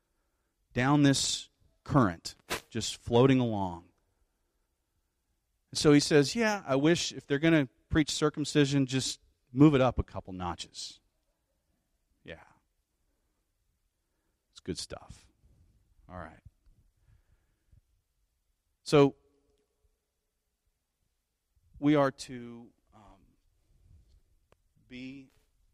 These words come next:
a people who know how to lean into the current, lean against the current of humanity, and stand firm in the grace of God.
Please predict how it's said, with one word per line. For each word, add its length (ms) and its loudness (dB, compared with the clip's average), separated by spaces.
a 80 -10
people 540 2
who 100 -4
know 280 2
how 260 -4
to 120 -8
lean 520 0
into 320 -6
the 80 -14
current, 480 -16
lean 340 2
against 800 -6
the 60 -20
current 380 -6
of 100 -6
humanity, 540 -4
and 120 -12
stand 600 0
firm 460 -6
in 80 -20
the 60 -18
grace 360 -4
of 120 -20
God. 420 -12